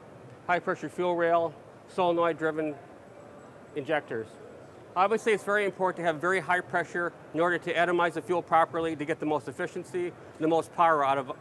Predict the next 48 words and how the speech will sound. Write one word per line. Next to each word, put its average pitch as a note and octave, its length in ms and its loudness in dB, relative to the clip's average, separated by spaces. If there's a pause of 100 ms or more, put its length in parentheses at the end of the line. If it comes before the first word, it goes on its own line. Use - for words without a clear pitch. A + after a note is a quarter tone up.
the C3+ 80 -8
diesel C#3+ 280 -4
fuel. G#2 340 -6 (160)
So F3 160 0
starting G#3+ 400 4
there, G3 380 2 (120)
we D#3+ 120 -2
have F3 180 4
to E3 80 -4
have D#3 340 0
an - 80 -8
efficient G3 380 0
engine, F3+ 400 -2
we E3+ 80 -2
have D#3+ 120 -2
to - 40 -8
have D3+ 100 2
an D#3 60 0
efficient E3+ 460 -2
burn E3 360 2 (120)
and D3 280 -2
clean F#3+ 200 2
burning F3 260 -2
system D#3+ 600 -4
before F#3 200 2
we F3 100 4
move E3+ 180 2
on E3 160 2
to E3 100 -10
our D#3 80 0
exhaust D#3 400 0
gas D3 180 0
treatment C#3 320 -8
system C3+ 480 -6 (240)
that's D3+ 180 0
gonna D#3 200 0
give D3 220 -2
us C#3 160 -8
even D3 180 -4
further E3 480 -2 (380)
nox D#3 260 0
reduction D#3 480 0
and D3 140 -4
also D3+ 420 0
achievement C#3+ 540 -4
of C3 320 0
Tier D3 160 -4
four B2+ 320 -2